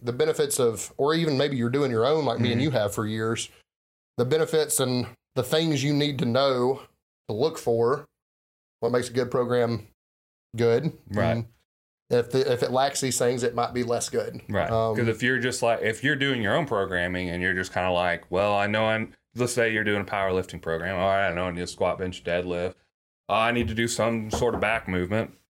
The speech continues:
Speaker 2: I'm gonna do pull downs and pull downs and pull downs."
Speaker 1: Yeah.
Speaker 2: Well, that's great, but what about your rows?
Speaker 1: Yeah.
Speaker 2: Like, you know, people are just kinda, like, throwing shit in there and not really thinking about getting the entirety of the musculature, right?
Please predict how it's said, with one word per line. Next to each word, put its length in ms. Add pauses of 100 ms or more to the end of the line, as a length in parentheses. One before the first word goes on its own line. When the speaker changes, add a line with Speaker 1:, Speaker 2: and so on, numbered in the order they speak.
Speaker 2:
I'm 220
gonna 160
do 220
pull 280
downs 340
and 140
pull 200
downs 360
and 100
pull 180
downs." 400 (180)
Speaker 1:
Yeah. 200 (800)
Speaker 2:
Well, 220
that's 240
great, 500
but 380 (160)
what 240
about 240
your 120
rows? 520 (160)
Speaker 1:
Yeah. 160
Speaker 2:
Like, 180
you 120
know, 260
people 300
are 20
just 160
kinda, 140
like, 180
throwing 400
shit 260
in 200
there 220
and 100
not 160
really 220
thinking 340
about 320
getting 360 (580)
the 180
entirety 560
of 100
the 80
musculature, 640
right? 320